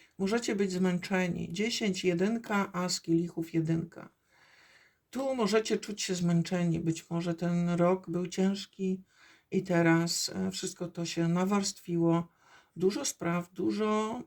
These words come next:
zajęć, dużo pracy. A więc, kochane byki, e, dziesiątka kończy jakiś cykl,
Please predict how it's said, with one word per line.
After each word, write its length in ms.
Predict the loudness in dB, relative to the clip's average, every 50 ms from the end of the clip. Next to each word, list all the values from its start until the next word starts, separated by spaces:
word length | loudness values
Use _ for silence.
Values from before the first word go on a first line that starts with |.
| -12 -8
zajęć, 580 | -4 0 2 2 4 4 4 2 2 2 0 0
dużo 300 | -2 -2 -2 -2 -2 -4
pracy. 680 | -2 0 0 2 2 0 -2 -6 -8 -6 -6 -6 -8 -10 _ _ _ _ -20 -20 -20 -20 _ _ _
A 80 | 0
więc, 180 | 0 0 0 0
kochane 500 | -2 -4 -4 -2 -2 0 0 0 0 2
byki, 540 | 2 2 0 0 -2 -6 -8 -6 -6 -8 -10 -12 _ _ _ _ _ _ _ _ _ _ _ _ _ _ _ _ _ _ _ _ _ _ _ _ -4 -2
e, 360 | 0 2 2 2 2 2 0 -4 -6 -10 -14 _ _ -6
dziesiątka 500 | -4 -2 0 0 0 -2 -2 -2 -4 -4
kończy 480 | -2 -2 0 0 0 0 -2 -2 -4 -4
jakiś 320 | -4 -4 -6 -8 -10 -8
cykl, 340 | -6 -4 -4 -4 -4 -8